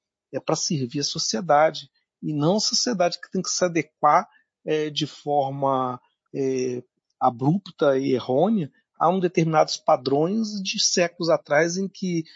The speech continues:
só ia pra escola um quinze, vinte por cento da população, só tinha se-, acesso à saúde de qualidade vinte, quinze, trinta por cento da população, só podia participar da política,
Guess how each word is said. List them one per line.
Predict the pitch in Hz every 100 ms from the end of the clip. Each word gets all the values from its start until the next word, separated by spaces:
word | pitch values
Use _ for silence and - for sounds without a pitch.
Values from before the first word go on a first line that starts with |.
| _
só | - - 170
ia | 170 165
pra | 170
escola | 147 - - 151 151 151 147 139 135 - _
um | 170 160 147 147 156 143 - _ _ _ _ _
quinze, | - 180 180 143
vinte | 139 170 -
por | 156
cento | - 147 147
da | 139
população, | 143 - 147 - - 165 190
só | - 170
tinha | - 165
se-, | - - 170 _ _
acesso | 151 - 165 143
à | 156
saúde | - 147 147 147 143
de | 139
qualidade | 151 143 131 135 135 131 - _ _
vinte, | 135 147 165 - -
quinze, | 180 170 - 143 -
trinta | 160 -
por | -
cento | - 156 143
da | 139
população, | 147 - 139 - - 160 208 - - -
só | - - 175
podia | 175 151 151 165 160 147 _ _ -
participar | 151 - - - 151
da | 151
política, | - 147 139 151 - - 139